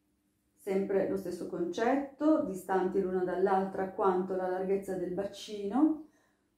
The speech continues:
Porto le braccia sopra la testa, allungate. Inspiro.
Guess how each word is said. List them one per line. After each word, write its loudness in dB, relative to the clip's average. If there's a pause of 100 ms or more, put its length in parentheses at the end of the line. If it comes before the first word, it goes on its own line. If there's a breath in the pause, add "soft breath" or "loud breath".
Porto 4
le 2
braccia -2
sopra 0
la -4
testa, 0 (840)
allungate. 2 (1040)
Inspiro. 6